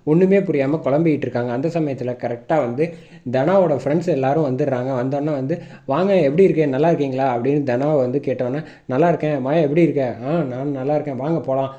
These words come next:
"ரெண்டு பேரும் ஜோடிக்கும் கல்யாணம் நடந்திருக்கு, இப்போ ஃபங்க்ஷன் மாதிரி கேக் வெட்டி கொண்டாட வேணாமா?" அப்படின்னு சொன்னோன்னே, "அதெல்லாம் ஒண்ணும் வேண்டாம், என்னம்மா இதெல்லாம்?" அப்படின்னு ரமணி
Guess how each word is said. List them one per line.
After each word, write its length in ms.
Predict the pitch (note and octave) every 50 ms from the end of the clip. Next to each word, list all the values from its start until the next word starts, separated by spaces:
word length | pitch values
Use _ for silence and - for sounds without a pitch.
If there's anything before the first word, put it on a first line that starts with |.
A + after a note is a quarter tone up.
| - - - _ -
"ரெண்டு 140 | G3+ A3 G#3+
பேரும் 280 | F#3+ G3 G3+ G3 F3+
ஜோடிக்கும் 400 | D3+ D#3+ E3+ F#3 G3 F#3+ A3 A3
கல்யாணம் 400 | - B2+ C3 D#3 F#3 F#3+ F#3 F3
நடந்திருக்கு, 520 | E3 D3+ D3+ D3 D3+ D3+ D3 C#3+ F#3 F#3+ F3+
இப்போ 360 | D#3 C#3 C#3 B2+ B2 A#2 A#2 -
ஃபங்க்ஷன் 320 | C3+ D3+ E3 F3 F#3+ F3
மாதிரி 220 | D#3 D3+ D#3 E3
கேக் 200 | D#3+ - E3 F3
வெட்டி 200 | E3 E3 D3 D#3+
கொண்டாட 400 | D3+ C#3+ C3+ C3+ D3+ D3 C#3+ C3+
வேணாமா?" 240 | B2+ A#2+ A#2 B2+ C#3
அப்படின்னு 380 | C#3+ B2 A#2 A#2+ C3 C#3+ D3+ D3+ -
சொன்னோன்னே, 340 | C#3+ A#2+ A#2 A#2 B2+ D3 D3 - - - - -
"அதெல்லாம் 360 | - A#2+ C3 D3+ D#3 E3+ F3
ஒண்ணும் 220 | D3+ D#3 E3+ F3 E3
வேண்டாம், 460 | D3 C#3 D3+ D#3 D3+ D3+ D3+ C#3+ B2
என்னம்மா 300 | A#2+ B2+ D3 F3 F#3+ F3
இதெல்லாம்?" 480 | D3+ C3 C3 B2+ C3+ C#3 C3+ B2+ A#2+
அப்படின்னு 440 | A#2+ C3 C#3 C#3+ D#3 D#3 D3 C3+ B2+
ரமணி 380 | A#2+ B2 B2+ D3 E3 E3+ D#3